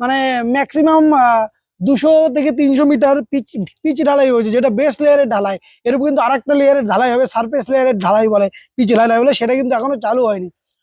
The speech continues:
তো সেটা চালু হয়ে গেলেই কিন্তু, আহ, ওই, ওইখানে রাস্তাটা কমপ্লিট হয়ে যাবে। তারপর থেকে টানা হবে সোনার দিঘি পর্যন্ত, সোনাডাঙ্গা পর্যন্ত কিন্তু, আহ, এখানে পিচ ঢালাই করা হবে বেস ও সারফেস লেয়ারের।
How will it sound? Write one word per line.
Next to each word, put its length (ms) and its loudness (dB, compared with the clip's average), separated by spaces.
তো 80 0
সেটা 220 2
চালু 260 0
হয়ে 200 4
গেলেই 240 2
কিন্তু, 320 -2
আহ, 360 2
ওই, 220 -2
ওইখানে 280 0
রাস্তাটা 420 0
কমপ্লিট 320 -2
হয়ে 100 4
যাবে। 100 2
তারপর 400 -2
থেকে 120 0
টানা 300 -2
হবে 140 0
সোনার 360 0
দিঘি 220 0
পর্যন্ত, 340 -2
সোনাডাঙ্গা 540 2
পর্যন্ত 280 0
কিন্তু, 400 0
আহ, 260 2
এখানে 260 2
পিচ 280 -2
ঢালাই 260 2
করা 200 2
হবে 140 4
বেস 380 0
ও 80 -2
সারফেস 420 -4
লেয়ারের। 300 0